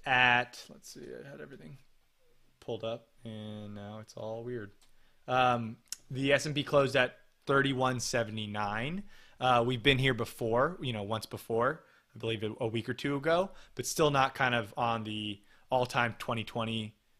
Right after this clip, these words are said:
or I guess since covid highs yet. Uh, it was a strong day. It was a strong day, uh, piggybacking off of a strong Chinese equities market.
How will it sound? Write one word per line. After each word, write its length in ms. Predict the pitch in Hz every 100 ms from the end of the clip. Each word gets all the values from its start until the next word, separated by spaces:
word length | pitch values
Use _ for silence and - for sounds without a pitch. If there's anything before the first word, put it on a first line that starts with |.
| -
or 60 |
I 80 | 104
guess 300 | 104 101 -
since 300 | - 117 107
covid 540 | - 123 110 113 117 117
highs 420 | 120 123 135 131
yet. 320 | 151 165 - - - - 143
Uh, 60 |
it 60 | 151
was 80 | 175
a 60 |
strong 340 | 185 226 214 196
day. 180 | 196 123
It 40 |
was 80 | 120
a 40 |
strong 320 | - 165 170
day, 140 | 165 160
uh, 160 | 156
piggybacking 800 | 147 156 143 139 139 127 139 135 123 - - _ -
off 300 | 123 120 135
of 260 | 123 110 -
a 100 | 131
strong 540 | - - 139 123 127
Chinese 420 | - 120 117 113
equities 400 | 117 117 131 127
market. 500 | 131 135 - 156 151